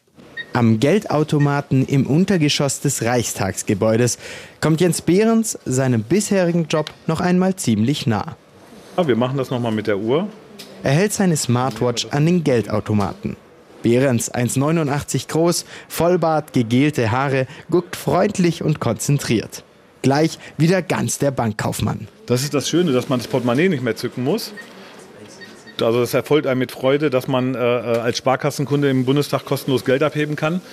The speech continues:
Speaker 2: Und deswegen finde ich das ganz gut, dass die Sparkasse hier vertreten ist und die Volksbank nicht.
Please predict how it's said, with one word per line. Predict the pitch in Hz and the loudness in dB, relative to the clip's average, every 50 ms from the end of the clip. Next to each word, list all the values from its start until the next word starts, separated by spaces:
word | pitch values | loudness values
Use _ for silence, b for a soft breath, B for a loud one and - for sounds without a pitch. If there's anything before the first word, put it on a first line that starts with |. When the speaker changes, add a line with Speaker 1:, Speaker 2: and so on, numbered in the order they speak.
| B B | B B
Speaker 2:
Und | B 123 127 123 | B 2 2 2
deswegen | 131 117 117 135 135 131 120 | 2 2 2 2 2 2 0
finde | 135 139 123 | -2 -4 -4
ich | - | -4
das | 139 120 - | -4 -4 -2
ganz | 143 127 - - | -2 -2 -2 -2
gut, | 147 147 - | 0 0 0
dass | 127 - | 0 -2
die | 135 120 | -2 -4
Sparkasse | - - 139 135 - 147 127 - 131 | -2 0 0 0 0 -2 -2 0 -2
hier | 127 | -2
vertreten | - 131 120 - - 135 139 - 160 139 | 0 -2 -2 0 0 0 0 0 0 -2
ist | 131 147 135 - - B B B | 0 -2 -2 -4 -6 B B B
und | 135 127 | -4 -2
die | 127 | -2
Volksbank | - - 139 135 - - 135 123 127 123 | 0 0 0 0 0 0 -2 0 0 2
nicht. | 123 139 135 - | 2 0 0 -2